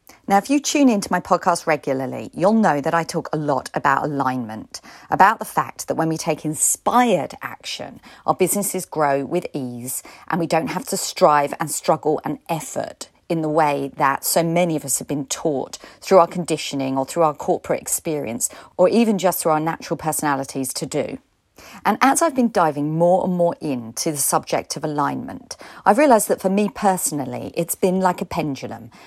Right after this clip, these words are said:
I've moved from a person who was all about the efforting into understanding that the universe works in far more gracious ways once you allow yourself to receive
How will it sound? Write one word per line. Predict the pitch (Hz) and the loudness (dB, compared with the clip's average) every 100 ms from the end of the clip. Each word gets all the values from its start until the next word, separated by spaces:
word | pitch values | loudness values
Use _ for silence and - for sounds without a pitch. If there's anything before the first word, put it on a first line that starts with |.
| - - | -6 0
I've | 170 | 4
moved | 202 262 285 | 8 6 6
from | 220 | 0
a | 202 | -2
person | - 156 139 - 139 - | 0 0 2 0 -2 -4
who | 139 156 | -4 0
was | 156 - | 0 4
all | 180 190 | 6 8
about | 185 185 - | 6 2 2
the | 175 | 0
efforting | 151 - 135 - 123 - - - 165 | -2 -2 -8 -8 -10 -10 -16 -20 -6
into | 185 185 - | -2 0 4
understanding | 214 214 - 202 170 156 135 139 139 | 2 2 -2 0 0 -2 -4 -6 -4
that | - | -4
the | |
universe | 170 202 208 170 156 - | -2 0 2 0 -2 -2
works | 147 - - | -4 -2 -4
in | 156 | -4
far | 151 - 196 190 | -4 0 0 2
more | 170 147 | 0 -2
gracious | 151 147 - 143 - | -2 -2 -4 -6 -4
ways | 131 131 - | -6 -4 -4
once | 139 - | -4 -2
you | 156 139 _ _ - | -4 -6 _ _ -4
allow | 165 156 165 175 | 0 2 2 2
yourself | 180 147 - 139 127 | 2 0 0 -2 -4
to | - | -8
receive | 135 - - 143 120 120 | -4 -2 0 -2 -4 -8